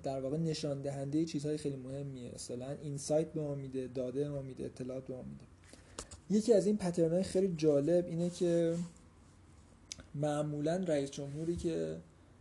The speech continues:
ایالت‌های اوهایو و فلوریدا و آیووا رو برنده می‌شه، اه، ببخشید، کاندیدایی که این سه تا ایالت رو برنده می‌شه معمولاً برنده انتخابات می‌شه. به خصوص اوهایو،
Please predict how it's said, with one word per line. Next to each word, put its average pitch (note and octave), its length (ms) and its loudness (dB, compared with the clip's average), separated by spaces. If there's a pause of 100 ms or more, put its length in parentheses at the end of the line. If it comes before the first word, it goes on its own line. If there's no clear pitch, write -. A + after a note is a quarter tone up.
(140)
ایالت‌های C#3+ 640 0
اوهایو C#3+ 760 0
و D3+ 140 0
فلوریدا C#3 600 -2
و D3+ 40 -4
آیووا C#3 500 0
رو E3+ 100 4
برنده B2 380 -4
می‌شه، C#3 520 -4 (840)
اه، C#3+ 300 -6 (500)
ببخشید، C3+ 400 -4
کاندیدایی D3 560 2
که - 120 -6
این C#3 160 -6
سه C#3+ 160 -2
تا C#3+ 100 -6 (220)
ایالت C3+ 360 0
رو C3+ 60 -2
برنده C3+ 340 -6
می‌شه C#3 220 -4
معمولاً G3 500 2
برنده F#3+ 380 4
انتخابات C#3+ 500 0
می‌شه. - 220 -12 (680)
به F3+ 80 4
خصوص F#3 400 0
اوهایو، D3+ 680 2